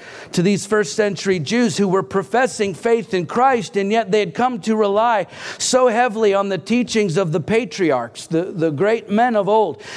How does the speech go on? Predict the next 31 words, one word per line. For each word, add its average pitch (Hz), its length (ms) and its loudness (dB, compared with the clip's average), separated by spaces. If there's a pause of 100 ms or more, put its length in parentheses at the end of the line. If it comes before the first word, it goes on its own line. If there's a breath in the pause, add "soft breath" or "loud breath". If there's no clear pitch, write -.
They'd 185 160 2
come 247 220 0
to 247 80 -2
rely 233 320 0
so 220 180 -2
heavily 226 460 2
on 202 160 0
the 202 100 0
old 220 320 2
covenant 220 480 -2
law, 196 500 2
a 165 60 2
religious 196 680 -2 (200 loud breath)
system 220 600 0
where 202 160 2
they 196 160 2
thought 233 340 0
they 226 120 0
could 185 240 -2
earn 247 460 -2 (280)
their 214 200 4
way 226 220 2
to 214 120 2
God, 214 440 2
that 202 240 0
they 226 140 2
were 208 180 0
struggling 233 720 0
with 202 220 -2
the 208 140 2
idea 185 640 2